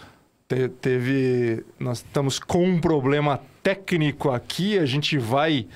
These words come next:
conduzindo o pro-, vamos continuando o programa aqui. É isso que eu estou entendendo? Tá uma conferência, tá uma conferência ali na sala de edição.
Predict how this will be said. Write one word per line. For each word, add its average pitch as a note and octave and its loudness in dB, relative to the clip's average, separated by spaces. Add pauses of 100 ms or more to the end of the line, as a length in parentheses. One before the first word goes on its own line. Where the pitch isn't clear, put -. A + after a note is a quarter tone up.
(1800)
conduzindo D3 2
o - -4
pro-, C#3 0
vamos D3 -2
continuando F3+ 2
o D#3+ -2
programa C#3+ 2
aqui. G#3 0
É E3 4
isso E3+ 2
que D3+ -2
eu D3 4
estou D3 0
entendendo? C#3+ 0
Tá E3+ 0
uma D#3 2
conferência, F3 0 (1120)
tá B2+ 2
uma C#3 0
conferência D3+ 0
ali C#3 0
na C#3 0
sala C#3+ 0
de C#3 0
edição. D3 -2